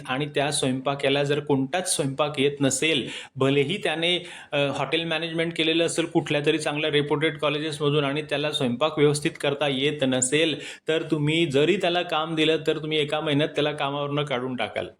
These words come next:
म्हणजेच काय, तुम्ही जे पण कराल ते जर तुम्ही बेस्ट केलं आणि त्यात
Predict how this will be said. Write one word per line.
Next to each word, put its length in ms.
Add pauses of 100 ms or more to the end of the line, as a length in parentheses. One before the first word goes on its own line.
(760)
म्हणजेच 520
काय, 360
तुम्ही 440
जे 160
पण 280
कराल 440
ते 100
जर 160
तुम्ही 240
बेस्ट 480
केलं 180
आणि 200
त्यात 200